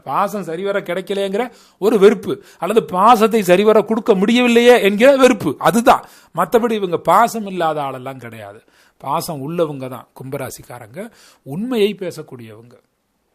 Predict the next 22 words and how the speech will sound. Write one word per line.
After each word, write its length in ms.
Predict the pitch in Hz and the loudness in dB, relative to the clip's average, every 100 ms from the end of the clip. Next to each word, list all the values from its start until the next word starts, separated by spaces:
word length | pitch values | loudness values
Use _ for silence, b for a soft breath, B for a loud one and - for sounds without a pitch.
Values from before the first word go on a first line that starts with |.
| _ _ _ _ _ _ _ _ _ _ _ _ _ | _ _ _ _ _ _ _ _ _ _ _ _ _
சுகமா 460 | - 185 170 233 214 | -8 -2 0 4 4
இருக்கட்டும் 420 | 180 165 156 214 | 4 0 -4 -6
சோகமா 440 | - 170 185 180 165 | -2 0 2 0 0
இருக்கட்டும் 420 | 143 123 107 113 | -4 -8 -12 -8
ரெண்டுமே 340 | 139 156 160 | -8 -6 -6
இவங்களுக்கு 400 | 160 139 123 117 113 | -6 -8 -12 -14 -16
ஒண்ணுதான். 420 | 107 107 104 - _ _ _ _ _ _ _ _ _ | -18 -20 -20 -20 _ _ _ _ _ _ _ _ _
கொஞ்சம் 320 | 127 107 104 | -14 -10 -8
முன்கோபம் 600 | 110 131 175 165 135 120 101 | -8 -10 -10 -8 -8 -8 -14
இருக்கும் 360 | 101 - - _ _ _ _ _ _ _ _ | -18 -20 -20 _ _ _ _ _ _ _ _
கும்பராசிக்காரங்களுக்கு, 1000 | 127 120 120 110 113 104 107 101 101 - _ _ _ | -16 -12 -12 -12 -16 -18 -20 -20 -20 -20 _ _ _
கொஞ்சம் 300 | - 123 165 131 | -18 -16 -16 -14
முன்கோபம் 540 | 135 170 - 113 113 | -14 -14 -12 -14 -14
இருக்கும், 300 | 107 - _ - | -20 -20 _ -20
அது 160 | 147 139 | -20 -20
கொஞ்சம் 300 | 123 117 127 | -20 -20 -20
பார்த்துக்கோங்க. 540 | 117 104 123 113 120 _ b b b b b | -20 -20 -20 -20 -20 _ b b b b b
உண்மையை 320 | 156 202 214 185 | -12 -6 -4 -4
பேசுறவங்க 460 | 147 123 127 131 | -6 -10 -12 -12
நான் 160 | 170 131 | -14 -14
ஏற்கனவே 320 | 110 110 123 | -16 -18 -20
சொல்லியிருந்தேன். 580 | 120 107 110 110 113 | -20 -20 -20 -20 -20